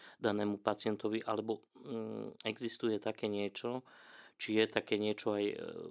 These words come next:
reálne v nemocnici, že aspoň po dvere daného oddelenia môžu doniesť nejaké veci, hej, nejaké šatstvo alebo nejakú malú drobnosť. Vtedy my to berieme a odovzdávame danému pacientovi. Čiže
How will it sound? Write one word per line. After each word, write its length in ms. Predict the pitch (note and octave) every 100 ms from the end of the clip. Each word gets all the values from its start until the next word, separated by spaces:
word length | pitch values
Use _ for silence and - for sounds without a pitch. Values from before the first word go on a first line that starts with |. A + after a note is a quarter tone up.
| - A2
reálne 480 | A2 G#2+ G#2+ A2+ A2
v 80 | G#2+
nemocnici, 640 | G#2 G#2 A#2+ A2+ - A2+
že 320 | G2+ G#2 G#2 - _
aspoň 400 | G#2+ - A2+ G#2
po 240 | - A2+
dvere 400 | A#2 G#2 G2+ A2 - _ _ -
daného 380 | G#2+ G#2+ A2
oddelenia 720 | G#2 G#2 G#2 G#2 G#2 G#2 A2 A#2+ - - - -
môžu 400 | A2+ G#2 G#2 G#2
doniesť 480 | G#2 G#2 G2+ F#2+ G#2
nejaké 320 | G2 - G2
veci, 560 | G#2+ G#2+ - - G#2 G2+ - - - - _ _ G#2
hej, 140 | G#2
nejaké 400 | G#2+ G#2 G2+ G#2+
šatstvo 720 | - G2+ G#2 - A2 G#2 G2+
alebo 320 | G2 G2 G2+ G2+ -
nejakú 400 | G#2+ G#2 G#2 -
malú 240 | G#2+ G#2+ G#2
drobnosť. 560 | G#2 G#2 B2 D#3+ - - - - - -
Vtedy 320 | - A2+ G#2+
my 160 | G#2+ G2+
to 180 | G#2
berieme 560 | G#2 G#2 A2+ B2+ C#3+ C#3+
a 80 | G#2
odovzdávame 720 | G#2 G#2+ G#2 G#2 G2+ G#2 G2+
danému 400 | G#2 G2+ G2+ G2+
pacientovi. 720 | G2 G2 - G2 G2 G2 G2
Čiže 280 | - G#2